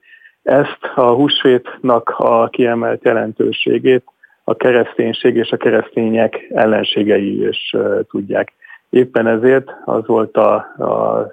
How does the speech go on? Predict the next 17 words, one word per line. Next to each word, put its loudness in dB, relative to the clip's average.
sajnálatos 0
és -6
nagyon -4
szomorú 0
tapasztalat -2
az -2
elmúlt 0
években, -2
hogy -10
a 0
különböző 2
terrorszervezetek, 0
a -2
különböző -4
keresztény -2
ellenes -2
mozgalmak -2